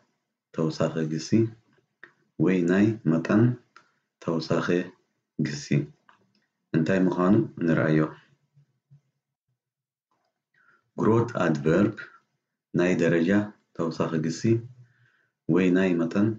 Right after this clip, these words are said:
ተወሳኺ ግሲ። ግሮት ኣድቨርብ ስቦር፣ ግሮት ኣድቨርብ ስቦራር ፖ ፍሩጉና። እዚ ግሮት ኣድቨርብ ነየን ሕቶታት ይምልስ? ሁር ሚኬ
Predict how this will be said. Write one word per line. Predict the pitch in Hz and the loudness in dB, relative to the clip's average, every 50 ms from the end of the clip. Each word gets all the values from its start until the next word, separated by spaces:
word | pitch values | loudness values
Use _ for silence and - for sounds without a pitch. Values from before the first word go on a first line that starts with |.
| - _ _ _ _ _ _ _ _ _ | -10 _ _ _ _ _ _ _ _ _
ተወሳኺ | - - 82 80 78 - 80 71 73 78 71 | -8 -4 -4 -4 -4 -4 -6 -4 -2 -2 -2
ግሲ። | 76 76 73 - - 71 - - _ _ _ - _ _ _ _ _ - - - _ _ _ _ _ _ _ _ _ _ _ - | -2 -4 -6 -6 -10 -10 -10 -12 _ _ _ -20 _ _ _ _ _ -20 -20 -20 _ _ _ _ _ _ _ _ _ _ _ -6
ግሮት | 82 90 101 120 123 120 - | -2 0 2 2 2 0 0
ኣድቨርብ | 98 98 90 82 - 101 104 98 92 92 101 - | -2 -2 -2 -2 0 0 0 0 0 -2 -4 -4
ስቦር፣ | - - - - - 82 95 104 101 95 - - - - _ _ _ _ _ _ _ _ _ _ - | -6 -8 -10 -6 -2 0 2 2 2 2 0 -4 -10 -14 _ _ _ _ _ _ _ _ _ _ -8
ግሮት | - 82 95 110 113 98 | -2 0 2 2 2 2
ኣድቨርብ | - 90 90 82 82 90 101 101 98 90 73 69 | 2 0 -2 -4 -2 -2 0 0 0 -2 -4 -4
ስቦራር | - - - - 92 101 104 95 92 90 90 87 | -6 -10 -6 0 2 2 4 4 2 0 -2 -2
ፖ | - - - 85 90 98 98 - | -4 -2 0 0 0 0 -4 -8
ፍሩጉና። | - - 98 90 90 85 78 76 76 76 78 90 107 113 - - - _ _ _ _ _ _ _ _ _ _ - | -8 -4 -2 -2 -2 -2 -2 -2 -2 -2 -2 -2 -4 -4 -8 -12 -20 _ _ _ _ _ _ _ _ _ _ -10
እዚ | 82 80 85 87 | -6 -4 -4 -4
ግሮት | 80 85 107 110 107 - - - - | -2 0 0 2 0 0 -2 -8 -8
ኣድቨርብ | - 87 82 80 82 98 95 80 78 78 85 101 104 104 - _ _ | -4 -4 -4 -2 0 0 0 0 0 -2 0 -2 -2 -4 -8 _ _
ነየን | - 80 82 90 98 98 | -2 0 0 0 0 -2
ሕቶታት | - - - 90 87 - 101 98 - | -4 -6 -6 -4 -2 -2 -2 -2 -2
ይምልስ? | 98 90 90 95 101 113 123 123 - - - - _ _ _ _ _ _ _ _ _ _ _ _ _ - | -2 0 2 2 4 2 2 0 -4 -12 -18 -20 _ _ _ _ _ _ _ _ _ _ _ _ _ 2
ሁር | 113 113 107 98 | 4 4 6 6
ሚኬ | 95 90 87 - - | 4 4 2 -2 -2